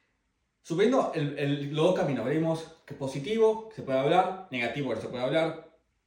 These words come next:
mantener el marco con sí, que, que no nos hemos mantenido. Si lo separamos, o no nos separamos,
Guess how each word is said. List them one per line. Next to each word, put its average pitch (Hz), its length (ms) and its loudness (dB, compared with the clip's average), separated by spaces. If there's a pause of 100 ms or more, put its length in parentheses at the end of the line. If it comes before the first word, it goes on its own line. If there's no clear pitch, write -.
(580)
mantener 123 360 -2
el 143 60 -2
marco 175 600 -2 (160)
con 120 220 -6
sí, 175 500 -4
que, 110 260 -10
que 107 140 -8
no 131 120 -4
nos 123 180 -4
hemos 123 180 -8
mantenido. 170 640 -2 (420)
Si - 200 -12
lo 131 100 -4
separamos, 190 720 2 (680)
o 135 100 -6
no 135 60 -4
nos 139 120 -4
separamos, 233 680 0